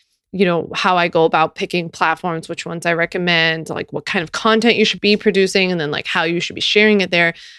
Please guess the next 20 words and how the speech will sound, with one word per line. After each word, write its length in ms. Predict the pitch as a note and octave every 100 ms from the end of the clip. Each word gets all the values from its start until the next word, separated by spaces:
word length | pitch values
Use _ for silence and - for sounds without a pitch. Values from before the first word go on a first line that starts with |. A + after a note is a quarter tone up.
| _
So 320 | - G3 F3 -
I 60 |
would 100 | F3
definitely 320 | F3+ F#3 G3 F3
give 100 | F3
that 160 | F3+
a 60 | D#3+
listen, 460 | E3+ G3+ G3+ E3+
but 260 | E3+ F3 D#3+
it's 140 | - -
also 260 | G#3+ A#3+
why 460 | F#3+ - E3+ F#3+ - _
you 260 | - F3+ G3+
really 320 | F3 G3 G#3+
do 140 | F#3+ F#3
have 160 | F#3
to 80 | -
keep 240 | - -
blinders 500 | - D#3 F3 F#3 F3+
on. 240 | - G2